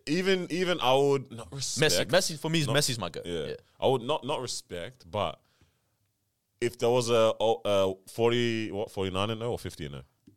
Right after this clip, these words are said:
Speaker 1: for Mayweather, what is it?
Speaker 2: Fifty.
Speaker 1: If there's a fifty and oh U F C fighter,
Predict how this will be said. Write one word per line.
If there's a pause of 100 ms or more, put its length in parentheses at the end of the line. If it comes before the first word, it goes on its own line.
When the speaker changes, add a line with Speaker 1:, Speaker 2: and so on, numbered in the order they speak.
(280)
Speaker 1:
for
Mayweather,
what
is
it?
Speaker 2:
Fifty.
Speaker 1:
If
there's
a
fifty
and
oh
U
F
C
fighter,